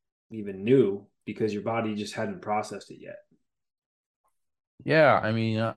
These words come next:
Speaker 2: I don't, I have no idea on the science behind it, but obviously sore muscles don't necessarily slow you down.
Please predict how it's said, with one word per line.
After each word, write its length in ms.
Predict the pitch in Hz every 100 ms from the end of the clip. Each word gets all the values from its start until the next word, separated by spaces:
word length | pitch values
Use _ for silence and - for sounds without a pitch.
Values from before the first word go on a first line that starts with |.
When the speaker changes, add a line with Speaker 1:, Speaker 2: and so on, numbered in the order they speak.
| _
Speaker 2:
I 140 | 110 120
don't, 320 | 127 127 - _ _ _ _ _ _ -
I 160 | 104 113
have 80 |
no 160 | 107 107
idea 280 | 107 104 101
on 80 | 101
the 60 |
science 380 | 90 98 95 98
behind 300 | 98 101 101
it, 120 | 101
but 180 | 95 90
obviously 840 | 82 92 95 101 104 101 98 95 _ _ _ _ _ _ _ _
sore 640 | - - - 110 117 117
muscles 640 | 101 117 - 143 135 - -
don't 180 | 107 107
necessarily 640 | 113 - - - 98 104
slow 180 | 101 104
you 100 | 101
down. 420 | 98 98 110 131